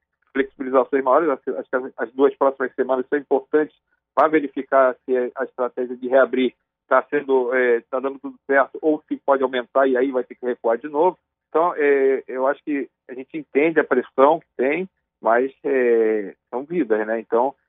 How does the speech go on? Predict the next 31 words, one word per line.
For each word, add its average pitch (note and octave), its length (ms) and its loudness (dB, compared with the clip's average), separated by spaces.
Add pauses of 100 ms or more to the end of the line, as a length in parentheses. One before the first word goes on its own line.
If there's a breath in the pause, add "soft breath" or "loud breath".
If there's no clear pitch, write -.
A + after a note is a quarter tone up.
(140)
não A2+ 140 -6
dá A2 160 2
pra B2 120 2
brincar C3+ 340 -2
com D#3+ 160 -2
isso C#3 260 0
e E3 240 0 (120)
vamos, C3+ 200 -6
vamos D3+ 160 2
acompanhar D#3 380 2
aqui D3 180 -6
no D3 60 -18
Distrito - 240 -16
Federal C#3 300 2
e C#3+ 40 -4
vou D3 80 -2
passar D3+ 300 -4
pra D3 100 -2
vocês C#3 340 -2
como C3+ 160 -6
é C3+ 60 -4
que - 60 -12
vai C#3 140 2
ser B2+ 240 -4
esse, A#2 300 -2 (280)
esse B2+ 140 -6 (120)
retorno B2+ 640 2
aqui A#2+ 200 -4
da, B2 180 2
das A#2 240 0
atividades. G2+ 600 -4